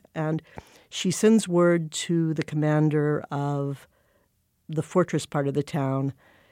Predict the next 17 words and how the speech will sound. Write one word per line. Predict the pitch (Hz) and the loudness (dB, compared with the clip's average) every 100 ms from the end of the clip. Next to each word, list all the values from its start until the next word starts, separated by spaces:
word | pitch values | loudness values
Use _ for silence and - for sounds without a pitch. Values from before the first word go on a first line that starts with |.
| _ _ - | _ _ -8
that | - | -4
she's | - 170 | -2 -2
coming | - 160 156 147 | 0 2 4 2
and | - 143 | 0 -2
that | 147 | 0
once | 165 160 | 0 0
she's | - 156 | -4 -2
in, | 160 147 147 | 0 0 0
he's | 131 151 151 160 | -4 -6 -4 -2
not | 147 - - | -2 -2 -6
to | 160 143 147 | -4 -4 -4
open | 151 143 | -4 -2
the | 139 | -2
door. | 139 135 127 156 | -2 -4 -4 -6
So | - | -8
she | 165 190 | -6 -4
gets | 165 220 214 - | 4 4 4 -6